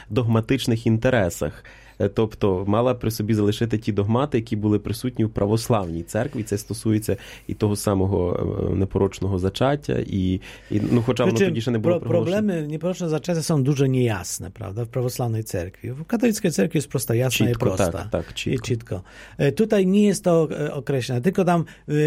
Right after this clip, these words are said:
Speaker 2: jest pewne zamknięcie. Czy Maria może być nieporóczna zaczata, jeśli ona, e, jeśli ona, e, była ludyną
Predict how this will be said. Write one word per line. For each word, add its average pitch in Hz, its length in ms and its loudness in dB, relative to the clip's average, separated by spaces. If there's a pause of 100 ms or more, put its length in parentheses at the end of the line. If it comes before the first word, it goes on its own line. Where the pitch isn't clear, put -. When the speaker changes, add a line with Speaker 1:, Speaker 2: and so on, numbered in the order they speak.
(160)
Speaker 2:
jest 175 280 0
pewne 156 220 0
zamknięcie. 117 720 0
Czy - 160 0
Maria 160 400 4
może 156 220 2
być 139 160 -6
nieporóczna 139 320 -4
zaczata, 139 420 -2
jeśli 135 340 0
ona, 139 340 0 (340)
e, 127 240 4
jeśli 135 300 2
ona, 135 380 0 (260)
e, 127 320 4
była 139 220 4
ludyną 139 420 4